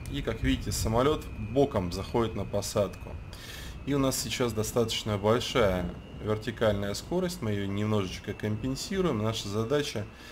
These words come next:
сесть при-, мягенько, хорошо на скорости одна, один метр в секунду, что, собственно, у нас и получается. Ну, мы даже оттормаживаться не будем. Можно выпустить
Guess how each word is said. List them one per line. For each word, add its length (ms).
сесть 500
при-, 220
мягенько, 680
хорошо 640
на 220
скорости 640
одна, 560
один 300
метр 320
в 60
секунду, 600
что, 240
собственно, 420
у 40
нас 260
и 20
получается. 840
Ну, 280
мы 140
даже 240
оттормаживаться 880
не 120
будем. 380
Можно 260
выпустить 640